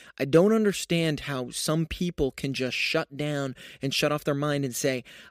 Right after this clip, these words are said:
"I really don't need any more. I know it all." That's your ego getting in the way.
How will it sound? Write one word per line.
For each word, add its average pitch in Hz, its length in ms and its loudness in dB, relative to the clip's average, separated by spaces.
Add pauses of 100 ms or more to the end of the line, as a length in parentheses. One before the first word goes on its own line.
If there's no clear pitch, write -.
"I 151 160 0
really 160 560 4
don't 143 320 2
need 147 280 2
any 151 200 2
more. 139 400 0
I 127 240 -6
know 127 320 0
it - 160 -6
all." 107 240 -6
That's 147 300 -2
your 214 200 -2
ego 156 480 4
getting 123 360 -2
in 117 120 -6
the 113 100 -8
way. 110 340 -6